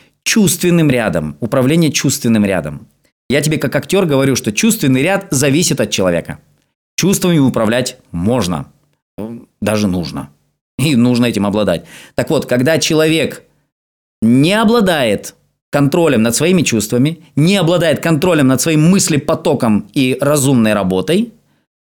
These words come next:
а максимум может только управлять своим физическим телом, и то не всегда,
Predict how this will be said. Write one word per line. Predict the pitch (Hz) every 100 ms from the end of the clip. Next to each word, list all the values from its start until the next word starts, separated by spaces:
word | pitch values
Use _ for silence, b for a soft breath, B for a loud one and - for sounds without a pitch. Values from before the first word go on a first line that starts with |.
| -
а | 131
максимум | 139 190 - 151 139
может | 143 143 127
только | 151 127
управлять | 147 151 151 151 120
своим | 139 131
физическим | 165 160 151 - 139
телом, | 127 156 123
и | 151
то | - 160
не | 117
всегда, | 107 139 131 202 262